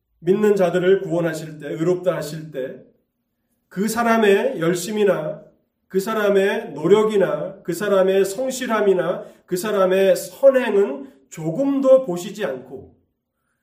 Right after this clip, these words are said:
믿음을 통해서 하나님께서 나눠주신 그리스도의 의로움을 옷 입고 있는 것만 보시고 그 사람을 의롭다 하시는 것입니다. 사람이 의롭다 하심을 받는 것은 행위가 아니라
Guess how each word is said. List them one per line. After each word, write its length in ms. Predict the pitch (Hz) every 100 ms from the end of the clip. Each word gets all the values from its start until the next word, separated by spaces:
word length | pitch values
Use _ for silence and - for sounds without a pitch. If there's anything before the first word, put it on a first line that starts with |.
| _
믿음을 600 | 135 160 196 254 262 269 269
통해서 880 | 247 240 240 233 214 226 262 - _ _ _
하나님께서 640 | - 247 233 226 220 214 202
나눠주신 1000 | 143 180 202 185 - 196 240 269 - _ _ _ -
그리스도의 800 | 190 226 226 214 214 214 214 190
의로움을 840 | 170 233 262 269 247 240 247 - 160
옷 260 | 190 226
입고 460 | 240 240 247 226 -
있는 400 | 190 240 294 285
것만 520 | 208 202 208 226 226
보시고 480 | 180 190 - 214 214
그 80 | 185
사람을 440 | 196 175 160 190
의롭다 360 | 180 170 180 180
하시는 240 | - 160
것입니다. 400 | 147 123 127 117 _ _ _ _ _ _ _ _ _ _ _ _ _ _ _ _
사람이 440 | - 247 277 277
의롭다 320 | 202 233 254
하심을 420 | 233 233 226 220
받는 260 | 160 170 196
것은 460 | 185 196 208 - - _ _ -
행위가 360 | 269 285 269 254
아니라 520 | 226 226 196 - -